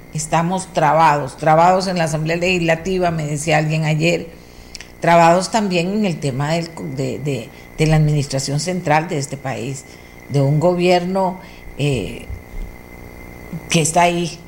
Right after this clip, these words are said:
para decirlo de la mejor manera, pero que no está trabajando como debería. Hay como un silencio que dice uno, "¿Por, por qué? Si, si hay cosas importantes que deberíamos estar empujando y haciendo".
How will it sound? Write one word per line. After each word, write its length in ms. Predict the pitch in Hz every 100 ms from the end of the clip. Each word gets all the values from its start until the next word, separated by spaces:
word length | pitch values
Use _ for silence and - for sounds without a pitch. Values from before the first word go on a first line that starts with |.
| - - - - -
para 180 | 143 139
decirlo 440 | 131 131 170 170
de 60 | 160
la 140 | 139
mejor 320 | 139 143 156 147
manera, 380 | 139 127 113 - - - - - - - -
pero 260 | 160 151
que 140 | 147 151
no 260 | 156 165
está 320 | 170 165 147 147
trabajando 580 | 139 113 107 123 131
como 220 | - 123 131
debería. 600 | 139 135 151 165 156 160 - -
Hay 140 | - 180
como 320 | 180 202 185
un 80 | 190
silencio 760 | 214 196 165 170 196 202 196
que 100 | -
dice 240 | 156 156 160
uno, 140 | 156
"¿Por, 200 | - 143
por 220 | 143 147
qué? 260 | 139 185 220
Si, 200 | 226 165 - - - -
si 160 | 185
hay 100 | 170
cosas 380 | 165 214 220 226
importantes 600 | 226 202 175 196 202 214
que 120 | 214
deberíamos 500 | 175 156 156 175 214
estar 240 | 214 190 180
empujando 540 | 208 214 180 170 196
y 120 | 220
haciendo". 640 | 180 - 156 185 226 170